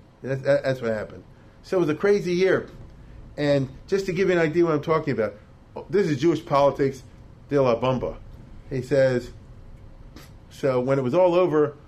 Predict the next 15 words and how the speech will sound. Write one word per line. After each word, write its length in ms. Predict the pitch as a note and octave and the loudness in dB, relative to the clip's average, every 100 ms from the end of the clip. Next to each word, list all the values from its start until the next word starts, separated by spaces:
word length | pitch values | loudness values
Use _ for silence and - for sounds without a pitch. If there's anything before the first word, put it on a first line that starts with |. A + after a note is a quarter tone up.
| - | -14
Hungary 460 | - E3+ D#3 D3 D3 | -2 0 2 2 2
lost 340 | C3 C#3+ - | 2 2 2
its 160 | B2 A2+ | -4 -4
rights. 420 | D3 G3 F#3+ - - - - | 0 0 0 -10 -20 -20 -14
It 40 | |
was 140 | A2 A2+ | -6 2
occupied 440 | C#3+ C#3+ A#2+ B2 | 2 0 -2 -2
by 60 | A#2 | 0
the 80 | A2 | -2
Austrian 280 | A2 A#2+ | -4 -4
army 440 | C#3+ G3+ F#3 E3+ D#3 - - - | 0 2 2 -2 -6 -14 -20 -12
and 140 | A#2+ | -6
was 160 | A#2 A2+ | -4 0
subject 380 | D3 A#2+ B2+ B2+ | 0 2 -2 -2
to 280 | A#2+ A2+ | 0 0